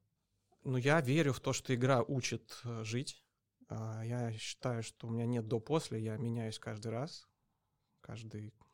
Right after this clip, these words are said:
ну, год или каждую игру. А, я думаю, что самый главный барьер для всех людей, которые знают о нашей игре со стороны, по передаче, там,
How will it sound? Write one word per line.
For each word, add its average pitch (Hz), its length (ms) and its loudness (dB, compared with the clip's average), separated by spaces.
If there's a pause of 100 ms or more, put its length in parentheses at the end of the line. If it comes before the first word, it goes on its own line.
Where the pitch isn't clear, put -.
(340)
ну, 113 120 -4
год 123 340 6
или 113 120 0
каждую 110 400 -2
игру. 123 300 0 (800)
А, 120 200 0
я 127 180 4
думаю, 165 320 4
что 143 460 4 (840)
самый 123 300 6
главный 120 280 8
барьер 120 300 4
для 110 120 0
всех - 240 0
людей, 135 200 4
которые - 300 2
знают 117 340 4
о 113 40 0
нашей 113 280 2
игре 113 160 2
со - 100 -2
стороны, 117 460 2
по - 100 -6
передаче, 113 600 4
там, 107 340 -10